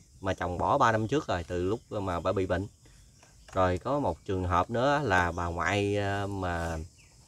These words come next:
nuôi ba đứa nhỏ, mà trong khi đó là cái nhà chừng mười hai mét vuông à,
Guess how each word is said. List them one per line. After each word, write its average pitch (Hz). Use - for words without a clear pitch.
nuôi 117
ba 110
đứa 123
nhỏ, 127
mà 92
trong 107
khi 113
đó 160
là 143
cái 131
nhà 92
chừng 95
mười 95
hai 113
mét 147
vuông 117
à, 92